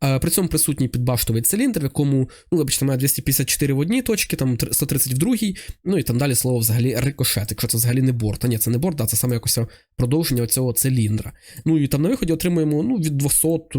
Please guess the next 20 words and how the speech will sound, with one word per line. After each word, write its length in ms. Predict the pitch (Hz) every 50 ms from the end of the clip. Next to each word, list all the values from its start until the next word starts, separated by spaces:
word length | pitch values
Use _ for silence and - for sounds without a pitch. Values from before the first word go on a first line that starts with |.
| 127 120
там, 100 | 110 107
я 60 | 107 107
не 80 | 107
знаю, 460 | - - 110 107 107 104 104 113 139 - _ _ _
тридцяти 720 | - 143 147 - - 120 - - 170 190 196 196 185 175
до 360 | 139 127 135 156 156 151 143
трьохсот 500 | - - - 120 - - - 127 131 123 - _ _ - - - _ _ _ _ _
тридцяти 420 | - 135 - - - - 139 139
міліметрів 420 | 135 120 120 123 120 113 - 117
броні, 220 | 110 110 120 143 160
залежно 260 | 127 117 110 - 117
від 60 | 113
того, 120 | - 131 123
в 20 |
яку 140 | 120 - 120
саме 180 | - 120 120
точку 260 | 117 135 135 - - 175
дивитися. 260 | 220 277 285 - -
Тому 140 | - 139 139
загалом 360 | 131 131 143 151 180 180 175